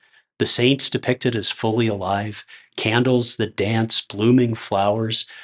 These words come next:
the living, breathing people of God. Christ is shown in his death because he's the only one with the power to lay down his life and take it up again.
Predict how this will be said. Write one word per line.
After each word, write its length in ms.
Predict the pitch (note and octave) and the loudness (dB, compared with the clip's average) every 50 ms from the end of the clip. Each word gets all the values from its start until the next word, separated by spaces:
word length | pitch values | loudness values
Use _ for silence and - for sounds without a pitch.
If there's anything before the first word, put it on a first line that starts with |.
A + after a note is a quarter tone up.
| - _ - | -16 _ -8
the 80 | - | -6
living, 400 | F2 F2+ A2 A#2 A#2 B2+ A#2 A2+ | -2 0 0 2 2 2 2 0
breathing 460 | G#2+ - G2 G2 A2 A2+ A2 G#2+ G#2+ A2 | -2 -4 -4 -2 -2 -2 -2 -2 -4 -6
people 320 | - - A2+ A#2 A2+ G#2 | -6 -6 -6 -6 -6 -6
of 140 | G2 E2+ - | -6 -8 -8
God. 360 | - E2+ F#2 F#2+ F#2+ F#2+ - - _ _ _ _ _ _ _ _ _ _ _ - | -8 -6 -6 -6 -6 -8 -12 -18 _ _ _ _ _ _ _ _ _ _ _ -8
Christ 400 | - - C3 C#3+ - - - F3 | -2 0 2 2 2 2 2 2
is 60 | D#3 | 2
shown 280 | - - - A#2+ A#2 | 2 4 4 2 2
in 120 | A2+ G#2+ G2 | 2 0 -2
his 260 | F#2 G2+ G2 G2 - | -4 -4 -4 -2 -2
death 340 | - C3 C#3+ C#3+ - - - | 0 0 0 0 -2 -4 -6
because 320 | - A2 - A2+ G#2 - - | -8 -4 -2 0 0 0 0
he's 280 | - C#3+ D#3 D3+ C#3+ | 2 2 2 2 2
the 160 | - E3 C#3 | 2 0 -2
only 240 | G#2 A2 A#2+ A2+ A2+ | -2 -2 -2 0 -2
one 240 | G#2+ G#2 G2+ G2+ G#2 | -2 -2 -2 -2 -2
with 140 | G#2 G2+ - | -4 -6 -6
the 80 | G#2+ | -8
power 360 | - - - A2+ G#2+ G#2+ A2 G#2+ | -8 -4 -4 -2 -2 -4 -4 -4
to 140 | - - G#2+ | -4 -6 -6
lay 240 | G#2+ A2 G#2+ A2+ A#2+ | -4 -4 -2 0 0
down 260 | A#2+ A#2 A#2 G#2+ F#2+ | 0 0 0 -2 -4
his 200 | G#2 G2+ - - | -4 -4 -4 -2
life 300 | A#2 A#2 B2 A#2+ - - | -2 -2 -4 -4 -4 -6
and 100 | A2 - | -6 -6
take 220 | - G2+ F#2 - | -6 -6 -6 -6
it 60 | G#2 | -6
up 180 | G#2+ A#2+ - C#3+ | -6 -4 -2 -4
again. 260 | - - - - - | -4 -4 -6 -16 -20